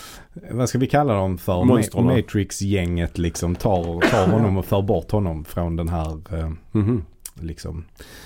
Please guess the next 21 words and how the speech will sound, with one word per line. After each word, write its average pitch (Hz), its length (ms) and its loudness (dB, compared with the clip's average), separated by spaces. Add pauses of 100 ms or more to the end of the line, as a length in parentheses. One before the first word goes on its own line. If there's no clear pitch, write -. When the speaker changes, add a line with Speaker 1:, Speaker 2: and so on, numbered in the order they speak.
(180)
Speaker 1:
staden 80 800 -4 (320)
som, 87 480 0
Speaker 2:
Ja. 95 80 -4
Speaker 1:
ja, - 60 -6 (360)
som 90 160 -4
är 76 60 -2
fri 82 300 -4
då. 85 120 -8 (440)
Speaker 2:
Ja, 127 80 4
just 120 120 2
det. 107 240 4
Speaker 1:
Eh, 107 60 4
Speaker 2:
Zion. 90 460 0 (280)
Speaker 1:
Zion 90 460 -2
heter 80 240 -8
den, 78 140 -10
just 120 200 2
Speaker 2:
Ja. - 60 -8 (140)
Speaker 1:
det, - 100 -8
just 87 160 -4
det. 78 80 -12